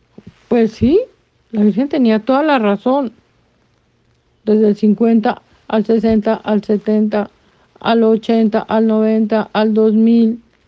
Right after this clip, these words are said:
al dos mil diez, al dos mil veinte, setenta años. Y estamos viendo cómo Alemania dejó de ser católica,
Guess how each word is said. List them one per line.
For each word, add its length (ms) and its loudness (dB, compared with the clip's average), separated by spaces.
al 160 0
dos 180 2
mil 240 2
diez, 400 0
al 160 -2
dos 160 2
mil 220 2
veinte, 480 -2
setenta 840 -2
años. 520 -2
Y 100 -4
estamos 420 0
viendo 360 0
cómo 300 2
Alemania 640 0
dejó 440 0
de 140 2
ser 260 -4
católica, 680 -4